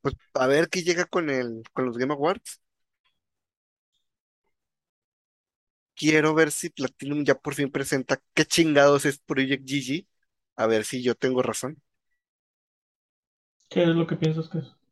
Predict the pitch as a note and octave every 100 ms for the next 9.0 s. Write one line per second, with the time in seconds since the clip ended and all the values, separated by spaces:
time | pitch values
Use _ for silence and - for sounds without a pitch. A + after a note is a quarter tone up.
0 | _ _ _ _ _ - D3 D#3 D#3 D3+
1 | C#3 - C#3+ C#3 C#3+ C3+ C3+ A#2+ B2+ A#2
2 | A2+ - _ _ _ _ _ _ _ _
3 | _ _ _ _ _ _ _ _ _ _
4 | - D3+ C3+ C#3 - - C#3+ C3+ C3+ C3+
5 | C#3 C#3 - C#3+ C#3 C3 C3 C3+ C3 F3+
6 | - _ _ _ _ B2 C3+ B2+ C#3 B2+
7 | A#2+ C3 G#3+ - _ _ _ _ _ -
8 | C#3+ C3 C3+ B2+ A#2 - A#2+ A#2 A2+